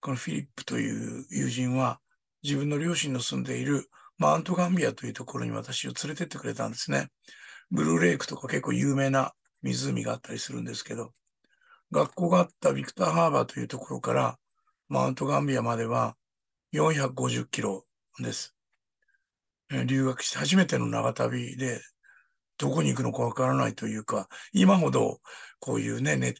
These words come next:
トとかありませんでしたから、本当に情報がなかっ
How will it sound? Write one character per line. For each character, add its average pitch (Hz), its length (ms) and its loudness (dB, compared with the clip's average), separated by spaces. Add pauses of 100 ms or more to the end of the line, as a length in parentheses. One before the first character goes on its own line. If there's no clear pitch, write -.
(100)
ト 123 180 0
と - 140 -4
か 107 380 -2
あ 151 80 0
り 160 80 0
ま 180 100 6
せ 220 120 6
ん 202 40 8
で 135 100 4
し 113 60 0
た - 100 -6
か 123 140 -2
ら、 110 220 0 (420)
本 - 220 0
当 262 100 4
に 220 80 10
情 190 160 8
報 175 240 6
が 160 280 4 (460)
な 64 180 2
か - 140 0
っ - 80 -2